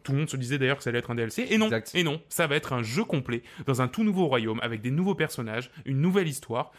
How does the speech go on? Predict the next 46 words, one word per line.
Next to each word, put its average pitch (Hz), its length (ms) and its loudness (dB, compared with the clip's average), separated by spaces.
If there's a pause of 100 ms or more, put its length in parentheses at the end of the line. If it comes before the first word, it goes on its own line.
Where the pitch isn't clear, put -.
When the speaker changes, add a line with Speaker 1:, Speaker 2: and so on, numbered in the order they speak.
(160)
Speaker 1:
Euh, 120 120 4
a 120 60 4
priori, 143 260 -2
c'est 165 120 -6
un 131 80 0
préquel, 180 340 -4
c'est - 140 -14
ça 165 100 -6
que 160 60 -16
tu 165 80 -10
disais ? 160 240 -6
Ça, 170 140 -4
Speaker 2:
Un - 40 0
Speaker 1:
ça - 60 -6
se 151 60 -4
Speaker 2:
préquel, 147 180 2
Speaker 1:
passerait 156 320 -2
Speaker 2:
c'est 135 80 -2
ça. - 120 0
Speaker 1:
avant ? 175 360 0
Speaker 2:
C'est 147 100 -10
ça, 135 220 2
oui, 120 120 0
oui. 113 60 -6 (440)
Speaker 1:
Voilà. 135 280 4 (260)
On 185 60 0
sait 220 120 2
pas 262 120 2
quand 240 100 -2
ce 190 100 -4
sera 175 180 0
dispo, 160 420 -2 (160)
mais 127 80 -2
alors 135 240 4
les 113 80 0
captures 147 320 -2
d'écran 139 280 -4
sont 120 200 -8
à 110 60 -6
pleurer 175 460 2
de, 135 200 4
de 127 120 0
beauté. 139 420 0
C'est, 175 100 -10
Speaker 2:
Ça, 117 160 2
Speaker 1:
c'est, 110 440 -8